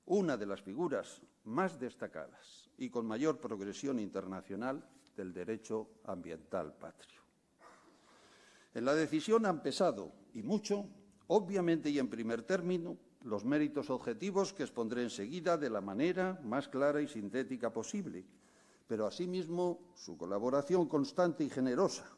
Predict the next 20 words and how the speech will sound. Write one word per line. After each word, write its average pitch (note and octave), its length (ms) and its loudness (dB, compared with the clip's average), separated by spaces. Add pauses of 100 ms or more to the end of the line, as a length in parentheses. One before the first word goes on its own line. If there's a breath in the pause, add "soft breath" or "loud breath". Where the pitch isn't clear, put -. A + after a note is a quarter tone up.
(160)
a G#2+ 100 -2
lo G2+ 140 -2
largo C#3+ 320 4
de A2+ 100 0
más D3 220 0
de A#2+ 100 -4
tres D#3 320 0
décadas D3 580 0 (720 loud breath)
con G2+ 180 0
la A2 80 0
intensa E3 400 2
actividad C3+ 460 2
desplegada B2 580 2
en C3+ 80 4
ese D3 240 0
último B2 480 -2
ámbito C3+ 440 0
por G#2+ 120 -6
nuestra G#2+ 520 -2
área, F2 240 -8